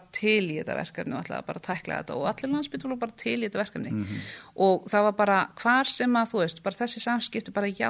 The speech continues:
Speaker 1: bara allir, hérna, jákvæðir og til í að leggja sitt, leggja sig fram.
Speaker 2: Mhm.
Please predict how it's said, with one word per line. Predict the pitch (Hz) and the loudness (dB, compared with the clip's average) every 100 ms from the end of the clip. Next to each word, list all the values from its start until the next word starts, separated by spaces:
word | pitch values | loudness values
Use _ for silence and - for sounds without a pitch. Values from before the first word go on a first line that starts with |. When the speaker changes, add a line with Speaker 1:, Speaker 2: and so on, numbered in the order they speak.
| 247 | 0
Speaker 1:
bara | - - - - | -2 0 0 -4
allir, | _ _ 262 262 254 - - - - - _ _ | _ _ 2 2 0 -16 -20 -20 -20 -20 _ _
hérna, | - 214 208 202 214 | 0 0 2 2 6
jákvæðir | 233 254 - 240 233 220 - - - - - | 6 6 4 4 6 4 4 -8 -14 -20 0
og | 196 190 - | 4 4 4
til | 226 226 | 4 6
í | |
að | 220 | 6
leggja | 240 240 - 220 | 4 0 -2 0
sitt, | - - - 240 190 _ - - _ _ _ _ _ - | 2 2 2 2 0 _ -18 -18 _ _ _ _ _ -6
leggja | 208 226 220 | -4 -2 0
sig | 185 180 | -2 -2
fram. | 165 160 - | -4 -4 -6
Speaker 2:
Mhm. | 123 107 101 | -2 -2 -4